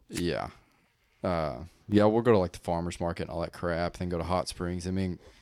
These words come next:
me and Grace are gonna drive to Oklahoma City, play our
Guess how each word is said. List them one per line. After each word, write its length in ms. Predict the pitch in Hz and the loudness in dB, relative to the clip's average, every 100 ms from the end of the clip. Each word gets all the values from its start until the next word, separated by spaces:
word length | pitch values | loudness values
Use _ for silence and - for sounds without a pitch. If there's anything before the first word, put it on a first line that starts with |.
| - | 0
me 100 | 104 | 2
and 100 | 101 | 6
Grace 300 | 101 101 - | 6 6 2
are 40 | |
gonna 180 | 95 90 | -2 -2
drive 420 | 82 92 92 92 | 0 2 2 0
to 80 | 90 | -2
Oklahoma 340 | 90 95 90 | -4 -4 -4
City, 440 | 87 - 90 92 104 _ _ _ _ _ _ _ - | -2 0 0 0 -4 _ _ _ _ _ _ _ -4
play 300 | - 110 101 98 | 2 4 6 6
our 280 | 87 82 | 2 0